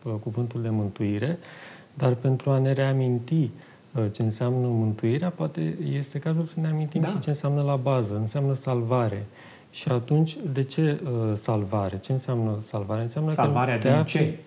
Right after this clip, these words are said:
Speaker 1: Din ce și pentru ce? Adică, și salvarea înseamnă că te afli într-o primejdie, te afli într-o situație din care trebuie să te sau să fii salvat. Ori această urgență a salvării, cre-,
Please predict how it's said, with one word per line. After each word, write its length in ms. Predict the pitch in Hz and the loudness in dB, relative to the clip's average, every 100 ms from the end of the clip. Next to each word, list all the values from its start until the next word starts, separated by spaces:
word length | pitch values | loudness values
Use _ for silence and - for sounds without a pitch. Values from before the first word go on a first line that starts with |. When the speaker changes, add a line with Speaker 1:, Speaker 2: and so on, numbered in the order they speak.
| - - - - 120 | -20 -20 -18 -6 -2
Speaker 1:
Din 220 | 113 123 120 | 2 2 2
ce 180 | 151 | 2
și 160 | 147 - | 2 0
pentru 340 | 139 131 123 | 0 0 -2
ce? 300 | 127 - 135 113 | -4 0 0 2
Adică, 320 | 113 117 127 - - - - - | -2 -2 -4 -6 -18 -18 -20 -14
și 160 | - 135 | -6 0
salvarea 420 | 139 135 165 180 | 2 4 6 6
înseamnă 340 | 170 175 175 | 4 4 4
că 140 | 175 165 | 2 0
te 140 | 160 | 2
afli 340 | 165 165 170 | 2 2 2
într-o 360 | 165 156 151 147 | 4 4 2 -2
primejdie, 560 | 143 139 143 151 131 117 | 0 2 4 4 4 4
te 100 | 123 | 2
afli 220 | 131 135 | 0 -2
într-o 180 | 131 131 | -2 -4
situație 460 | 113 - 127 131 | -6 -2 -2 -2
din 100 | 131 | -2
care 220 | 127 127 113 | 0 0 0
trebuie 520 | - 143 147 131 113 | 0 0 2 2 2
să 160 | - | 0
te 240 | 107 - 135 | -2 0 0
sau 180 | 135 120 | 2 -2
să 140 | 120 | -2
fii 220 | 110 - | -6 -6
salvat. 560 | 123 131 123 131 104 - - - - - - | -2 0 2 2 0 -6 -20 -20 -20 -12 -2
Ori 140 | 147 | 2
această 400 | 120 160 175 170 | 4 6 4 6
urgență 540 | 151 123 117 165 170 | 6 6 4 4 4
a 100 | 139 | 2
salvării, 640 | 117 123 107 110 139 131 - | 2 0 0 0 0 -2 -4
cre-, 220 | - 117 | -2 -2